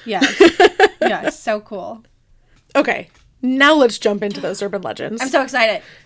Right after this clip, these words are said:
Speaker 2: Yes. The first one <laughs> that I wanted to talk about is the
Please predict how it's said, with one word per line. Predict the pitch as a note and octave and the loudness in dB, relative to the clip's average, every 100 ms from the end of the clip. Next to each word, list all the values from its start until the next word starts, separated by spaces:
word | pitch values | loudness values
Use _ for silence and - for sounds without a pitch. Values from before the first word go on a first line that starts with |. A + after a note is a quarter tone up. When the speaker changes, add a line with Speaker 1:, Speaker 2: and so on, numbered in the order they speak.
| - | -2
Speaker 2:
Yes. | A#3 B3 C4+ C4 C4+ - - - - | 0 0 2 2 2 -4 -18 -20 -4
The | D4 | -2
first | C#4+ F4+ - E4 | 2 2 2 2
one | B3+ B3 | 2 2
<laughs> | C#4 C#4 C4+ - | 2 2 0 -2
that | G#3+ B3 | 2 4
I | A3+ A3+ | 4 2
wanted | A3+ G#3 F#3+ | 0 -4 -6
to | |
talk | - G3+ G3+ | -6 -6 -4
about | G#3+ G#3 G#3+ | -4 -4 -2
is | A#3+ G3+ | -4 -2
the | A#3 A3+ A3 | -4 -4 -6